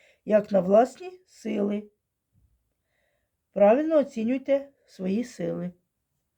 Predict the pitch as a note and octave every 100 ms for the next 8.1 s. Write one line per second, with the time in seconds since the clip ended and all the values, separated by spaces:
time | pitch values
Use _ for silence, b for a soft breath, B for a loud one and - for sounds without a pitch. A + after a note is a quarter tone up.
0 | _ _ _ _ _ _ _ _ C4 F#4+
1 | G4+ G4 D#4 D4+ D4+ C4+ B3+ D4+ D#4 D#4+
2 | E4 C#4 B3 A#3+ C4 B3 A#3+ A#3 A3+ A3+
3 | _ _ _ _ _ _ _ _ _ _
4 | A4 F#4+ D4 C4+ - B3+ C4 B3 - A#3+
5 | A#3+ A#3 _ _ _ _ _ _ _ G#3
6 | A#3 D#4+ F#4 F#4 - _ - A#3+ C4+ -
7 | E4 D4 C4 B3+ C#4 A#3 F3 - F3+ E3+
8 | _